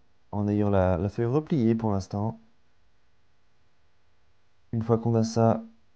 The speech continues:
on peut venir à l'intérieur allonger un tout petit peu notre œuf.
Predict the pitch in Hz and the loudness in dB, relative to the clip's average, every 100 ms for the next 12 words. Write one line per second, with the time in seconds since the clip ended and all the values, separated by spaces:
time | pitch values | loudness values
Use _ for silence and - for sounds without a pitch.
0 | _ 120 113 117 127 123 - 143 139 143 | _ -8 -4 -2 0 -2 -2 -2 0 0
1 | 143 143 123 - - _ - 156 156 160 | 2 2 0 -8 -20 _ -2 0 0 0
2 | 139 147 151 - 127 127 156 147 139 139 | 0 -2 -4 -2 -4 -4 -6 -6 -8 -4
3 | 139 139 - - - _ - 123 - 104 | 0 0 -2 -12 -20 _ -4 -4 -2 -2
4 | 113 | -2